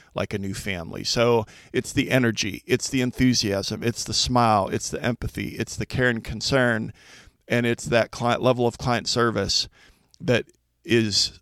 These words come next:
often, and I'm guilty of this, reserved for the new families, but should be given to our current families as well.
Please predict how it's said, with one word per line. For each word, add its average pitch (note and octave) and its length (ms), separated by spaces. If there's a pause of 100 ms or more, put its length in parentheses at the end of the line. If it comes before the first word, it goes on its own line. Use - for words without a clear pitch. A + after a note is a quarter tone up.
often, B2 760
and G#2+ 120
I'm A2 120
guilty G#2+ 340
of G#2 100
this, A2+ 260
reserved A2 580
for A2+ 160
the G#2 100
new B2 180
families, G2+ 720 (380)
but - 200
should A2 260
be G#2 460
given G2+ 300
to G#2 460 (140)
our G2 140
current A#2 320
families G2 560
as - 160
well. A#2 400